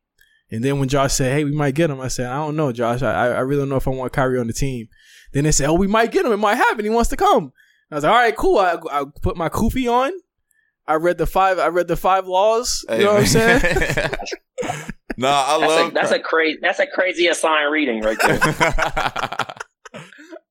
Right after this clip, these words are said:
Speaker 2: It, no, the crazy
Speaker 3: Shout out to
Speaker 2: part
Speaker 3: them
Speaker 2: of,
Speaker 3: peoples, though.
Speaker 2: the crazy part about it is my sources are still saying that he's coming here. <laughs>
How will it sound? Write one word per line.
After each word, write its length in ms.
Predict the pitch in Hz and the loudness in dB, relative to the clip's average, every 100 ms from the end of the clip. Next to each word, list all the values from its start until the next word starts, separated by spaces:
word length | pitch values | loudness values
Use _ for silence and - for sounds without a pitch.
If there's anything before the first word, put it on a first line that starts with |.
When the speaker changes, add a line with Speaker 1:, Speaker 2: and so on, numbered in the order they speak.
| _ - | _ -4
Speaker 2:
It, 200 | 175 202 | -2 0
no, 180 | 208 202 | 0 -2
the 80 | |
crazy 160 | 160 - | 0 2
Speaker 3:
Shout 60 | 151 | 2
out 40 | |
to 40 | 147 | 2
Speaker 2:
part 140 | 185 | 0
Speaker 3:
them 80 | 143 | 0
Speaker 2:
of, 40 | |
Speaker 3:
peoples, 340 | 156 151 127 113 | -2 -2 -4 -4
though. 220 | 110 104 - | -2 -2 -4
Speaker 2:
the 60 | 151 | -8
crazy 300 | - 196 208 | -2 -2 -2
part 180 | 214 190 | -4 -2
about 280 | 151 170 175 | 0 0 0
it 80 | 156 | 0
is 160 | 135 | 0
my 120 | 135 165 | 0 -2
sources 440 | - 170 - 139 | 0 0 -2 -4
are 60 | 120 | -6
still 300 | - 151 139 | -4 -2 0
saying 280 | 147 143 | 0 0
that 60 | 113 | 0
he's 120 | 117 | -4
coming 260 | - 165 139 | -4 -4 -2
here. 320 | 139 120 101 | -4 -4 -6
<laughs> 60 | - | -10